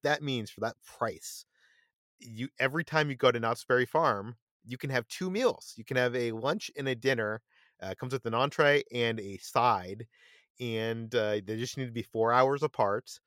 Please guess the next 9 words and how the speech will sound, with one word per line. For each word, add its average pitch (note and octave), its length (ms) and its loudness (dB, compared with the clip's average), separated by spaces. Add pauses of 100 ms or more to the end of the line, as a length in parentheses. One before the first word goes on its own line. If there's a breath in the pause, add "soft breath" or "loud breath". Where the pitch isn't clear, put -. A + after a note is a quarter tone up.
(340)
And, A2 400 -2
uh, G#2+ 280 2 (420)
b-, - 100 -16 (120)
basically, D#3 440 4
if A#2 100 2
you A#2 60 -6
go C#3 140 6
there, C3 180 4
like, G#2 140 -2